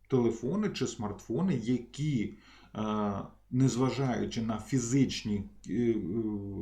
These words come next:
екрани, у них, е, роздільна здатність теж буває досить високою, але при перегляді веб-сторінок, м, якби ми враховували ці фізичні пікселі, все рівно наші зображення б теж виглядали досить дрібненькими.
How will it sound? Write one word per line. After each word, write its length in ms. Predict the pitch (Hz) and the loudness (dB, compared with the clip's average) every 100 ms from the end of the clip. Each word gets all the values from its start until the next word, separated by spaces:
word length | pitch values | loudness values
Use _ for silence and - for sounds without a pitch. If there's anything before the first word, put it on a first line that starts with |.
| - - | -10 -10
екрани, 640 | - 135 131 104 95 127 - - | -6 -2 0 0 0 -2 -4 -4
у 100 | 117 | 2
них, 300 | 120 113 - | 4 2 0
е, 20 | |
роздільна 600 | - 107 107 110 131 120 | 0 0 0 2 4 4
здатність 500 | 104 117 107 110 101 | 2 0 0 0 2
теж 220 | 120 110 | 4 6
буває 440 | 98 101 107 101 92 | 6 4 2 2 0
досить 440 | 117 113 117 113 | -2 -2 -2 -4
високою, 640 | 113 - 185 208 190 135 - | -6 -2 0 0 0 -2 -2
але 280 | 120 127 110 | 0 2 0
при 180 | - 113 | -2 -4
перегляді 560 | 120 127 117 104 104 | 0 2 2 0 -2
веб-сторінок, 840 | 107 127 - - 160 180 226 - - - - - - | 0 -2 -2 -4 0 2 0 -2 -10 -18 -12 -8 -2
м, 140 | 127 117 | 2 4
якби 360 | 127 135 127 | 6 6 6
ми 120 | 131 117 | 4 2
враховували 680 | 117 - 135 117 110 107 | 0 0 2 2 2 0
ці 180 | 107 123 | 0 -2
фізичні 720 | - 123 123 113 - 104 101 - | 0 0 2 2 0 -4 -6 -6
пікселі, 520 | 127 120 - 98 95 - - | -2 -2 -2 -4 -4 -10 -18
все 180 | - 135 | 0 4
рівно 280 | 147 226 180 | 4 4 0
наші 380 | 120 139 135 113 | 2 0 0 -2
зображення 580 | 113 - 185 180 135 110 | -2 -2 -2 -2 0 0
б 120 | - | 0
теж 180 | 156 147 | -2 0
виглядали 560 | 117 110 104 127 120 | -2 -2 -2 0 0
досить 460 | 101 117 123 113 95 | 0 0 0 -2 -2
дрібненькими. 800 | 107 104 117 107 92 92 - | -2 0 0 0 -2 -6 -12